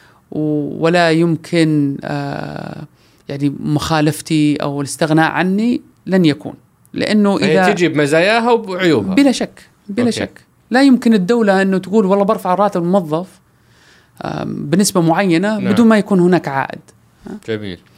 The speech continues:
Speaker 1: فلذلك دائمًا أقول للموظفين، عذرًا عن المقاطعة.
Speaker 2: إيه، لا، تفضل.
Speaker 1: دائمًا أقول للموظفين: "الناس المتميزين سيسعدون جدًا
Speaker 2: نعم.
Speaker 1: في التحول".
Speaker 2: لصالحهم.
Speaker 1: الناس، الناس الأقل تميزًا، بس عشان أكون، آه،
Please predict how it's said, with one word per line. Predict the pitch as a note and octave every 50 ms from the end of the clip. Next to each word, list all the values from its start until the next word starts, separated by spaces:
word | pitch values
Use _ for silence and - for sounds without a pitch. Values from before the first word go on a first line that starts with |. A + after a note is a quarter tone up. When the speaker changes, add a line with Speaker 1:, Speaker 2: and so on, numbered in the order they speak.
| - -
Speaker 1:
فلذلك | - G3 A3 B3 B3+ A3 G3
دائمًا | G3 A#3 A#3 A3 G#3
أقول | F#3 A3 G#3
للموظفين، | G3 F#3 F#3+ F3 F3 F3 - A3+ G#3 F3+ F3+ G#3+ A3+ G#3+ G3+ - - - - -
عذرًا | - - - - - - F3+ F3 E3
عن | D3+
المقاطعة. | D3 D3 - F3 F3 D#3+ - - A#2+
Speaker 2:
إيه، | A#2+ A#2+
لا، | A2+ A2
تفضل. | A2 - C3+ A#2+ G2+ E2+ - - - _ _ _ _ _ _ _ - F3
Speaker 1:
دائمًا | A3+ B3+ C4
أقول | A#3+ A#3 A3
للموظفين: | G#3 G3+ F#3+ F#3 F#3 - C4 A#3 F3 F3 - - G3+
"الناس | G3+ A3 C4 B3 - A3+
المتميزين | G#3+ F#3+ - G3+ G#3 G#3 G#3 G#3 G#3 G3 A#3+ B3+ A#3 F#3 D#3+ - - -
سيسعدون | D#3+ - - - G#3 G3 F#3 - - F3 F3+ F#3+ F#3+ A#3 A#3 G#3 F3 E3
جدًا | D#3 G3 G3 E3 D#3 D3+ F#3 G3 G#3 A3+ A#3 - -
Speaker 2:
نعم. | A2+ A#2 G#2+ G2+ F#2+
Speaker 1:
في | F#2
التحول". | - - - - D#3+ C#3+ A#2+ - - - _ _ _ _ _ _ _ _ _ _ _ _ _ _
Speaker 2:
لصالحهم. | C3 C3 - F#3+ G3+ A#3
Speaker 1:
الناس، | B3+ A#3+ G#3 - - - - - _ _ _ _ _ - -
الناس | F3+ G3+ G#3+ G#3 G#3
الأقل | G#3+ - G#3 G#3 A3+ G#3+
تميزًا، | - - F#3+ G3 F#3 E3+ D#3 D3+ D3+ E3+ - - - - - _ _ - - E3
بس | D#3+ D#3 -
عشان | D#3+ D#3+ - D#3+ D#3
أكون، | D#3 D3 - E3 D#3 D3+ D3+ -
آه، | D3+ D3+ D3 - D#3